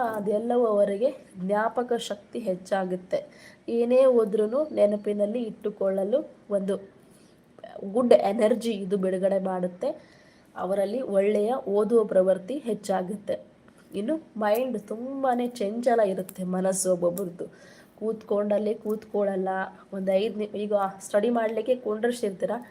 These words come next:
ಒಂದು just ಮತ್ತೆ ಫೈವ್ ಮಿನಿಟ್ಸ್ ಅಲ್ಲ, ಒಂದು ಟೂ ಮಿನಿಟ್ಸ್ ಆ-, ಆದ ನೆಕ್ಸ್ಟ್ ಎದ್ಕೊಂಡು ಓಡೋಗ್ಬಿಟ್ಟಿರ್ತಾರೆ. ಅಂಥವರಿಗೆ ಏನ್ ಮಾಡ್ಬೇಕು? ಅವರಿಗೆ ಈ ಕರುಂಗಾಳಿ ಮಾಲವನ್ನ ಹಾಕಿಸಿದ್ರೆ ಏನಾಗುತ್ತೆ ಅಂದ್ರೆ ಅವರ ಮೈಂಡ್ ಕಾನ್ಸಂಟ್ರೇಷನ್ ಅಲ್ಲಿ ಬರುತ್ತೆ.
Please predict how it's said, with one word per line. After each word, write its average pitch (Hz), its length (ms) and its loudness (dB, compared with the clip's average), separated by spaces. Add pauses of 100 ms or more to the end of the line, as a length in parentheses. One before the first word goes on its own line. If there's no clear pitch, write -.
(380)
ಒಂದು 254 260 4
just 262 280 2
ಮತ್ತೆ 247 300 0
ಫೈವ್ 226 320 2
ಮಿನಿಟ್ಸ್ 226 380 -4
ಅಲ್ಲ, 202 140 2
ಒಂದು 196 220 -4
ಟೂ 247 160 0
ಮಿನಿಟ್ಸ್ 233 400 0
ಆ-, 214 420 4 (120)
ಆದ 208 220 0
ನೆಕ್ಸ್ಟ್ 208 400 -2
ಎದ್ಕೊಂಡು 202 500 -2
ಓಡೋಗ್ಬಿಟ್ಟಿರ್ತಾರೆ. 185 840 -2 (600)
ಅಂಥವರಿಗೆ 214 560 0
ಏನ್ 214 180 -2
ಮಾಡ್ಬೇಕು? 208 520 -2 (460)
ಅವರಿಗೆ 202 380 0 (1040)
ಈ 202 60 -2
ಕರುಂಗಾಳಿ 202 600 2
ಮಾಲವನ್ನ 196 580 0
ಹಾಕಿಸಿದ್ರೆ 190 640 -4
ಏನಾಗುತ್ತೆ 196 560 -2
ಅಂದ್ರೆ 247 300 0
ಅವರ 202 300 -2
ಮೈಂಡ್ 226 440 -2
ಕಾನ್ಸಂಟ್ರೇಷನ್ 233 960 -2
ಅಲ್ಲಿ 202 200 -6
ಬರುತ್ತೆ. 196 500 -6